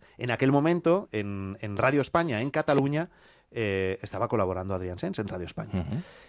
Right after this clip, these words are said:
Speaker 1: Eh, me vio, me escuchó, a mí y a Carlos Latre, a los dos, y, le di-, y, y nos dijo, "Le voy a hablar a Javier de vosotros",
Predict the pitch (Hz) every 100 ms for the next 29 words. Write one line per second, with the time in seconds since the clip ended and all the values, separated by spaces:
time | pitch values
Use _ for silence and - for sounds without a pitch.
0 | _ - 104 95 95 95 131 180 113 98
1 | - 107 156 190 - _ _ _ _ _
2 | - 117 117 135 113 151 127 104 117 151
3 | 208 - 104 95 123 165 _ - - _
4 | _ _ 135 117 98 92 107 113 107 110
5 | 107 92 98 - 101 95 - 113 127 170
6 | 139 139 113 107 113 113 90 101 104 123
7 | -